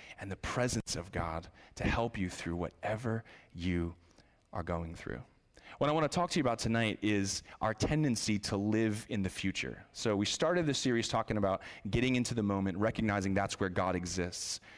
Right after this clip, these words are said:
Last week we talked about being set free from being anchored in the past, whether that was the form of regret because of something you did or resentment, something that happened to you. But so many of us have a, a tendency to live in the future. And I have found that the older I get,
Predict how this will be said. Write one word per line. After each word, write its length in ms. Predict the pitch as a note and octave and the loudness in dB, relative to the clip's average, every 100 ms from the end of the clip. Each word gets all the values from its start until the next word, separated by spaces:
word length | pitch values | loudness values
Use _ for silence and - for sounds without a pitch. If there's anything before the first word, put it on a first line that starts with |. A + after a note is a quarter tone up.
| - - - | -20 -6 0
Last 240 | C3+ D#3+ | 0 0
week 100 | C#3 | 0
we 100 | B2+ | 0
talked 260 | C3 A2+ A2 | 0 0 2
about 280 | G#2+ G#2 | 2 2
being 300 | A2+ A2 G#2 - - | 0 2 0 -4 -8
set 340 | - - C#3 | -4 0 0
free 280 | - - B2+ | 0 2 2
from 180 | A#2 G#2+ | 4 2
being 180 | G#2+ G#2 | 2 0
anchored 380 | A2 A2+ A2 A2 | 0 0 0 0
in 100 | G2+ | 0
the 60 | G2 | -2
past, 480 | - G#2+ F2+ - G2 | 0 2 0 -2 -2
whether 140 | F#2 | 2
that 180 | F#2+ F#2 | 2 0
was 140 | F#2+ | -2
the 60 | F#2+ | -4
form 220 | G#2 G2 | -2 -2
of 160 | F2+ E2 | -2 -4
regret 640 | F#2+ F2+ F2+ A2 C3+ - - | -4 -2 2 2 0 -4 -4
because 200 | - G2 | -2 -2
of 100 | F2 | 0
something 340 | G#2+ G#2+ F#2 | -2 0 -2
you 180 | F#2+ B2 | 2 2
did 280 | C3+ D3+ D3+ - - | 4 2 0 -6 -8
or 140 | - G2 | 0 2
resentment, 640 | F#2+ F2+ A2+ D2+ F#2 F#2 | 2 2 0 0 -4 -4
something 260 | - G2 G2 | -2 0 0
that 140 | F#2+ | 0
happened 340 | - F#2+ F2+ F2 | 0 -2 -4 -4
to 120 | G#2+ | 0
you. 260 | F#2+ E2 G2 - - - | 0 0 -4 -12 -18 -4
But 80 | C3+ | -2
so 200 | - G3+ | 2 2
many 220 | A3 D#4+ | 4 4
of 100 | C#4+ | 4
us 360 | E3+ E3 - - | 4 2 0 -4
have 220 | C#3 E3+ | 0 2
a, 100 | D3+ D3 | 2 2
a 80 | C#3 | 0
tendency 440 | - A#3 G#3 E3 | 2 2 2 2
to 60 | D3 | 2
live 280 | C#3 D3+ D3 | 4 4 2
in 100 | C#3+ | 2
the 80 | A#2+ | 2
future. 380 | - D#3+ - | 0 0 2
And 80 | G#2 | 4
I 140 | C#3 C4+ | 4 4
have 120 | B3 | 2
found 240 | F3+ D#3 | 2 2
that 80 | D3 | 2
the 140 | C3+ | 4
older 320 | - F#3 G#3 F3 | 4 4 4 4
I 100 | C#3 | 4
get, 440 | D3+ C#3+ B2+ | 4 4 2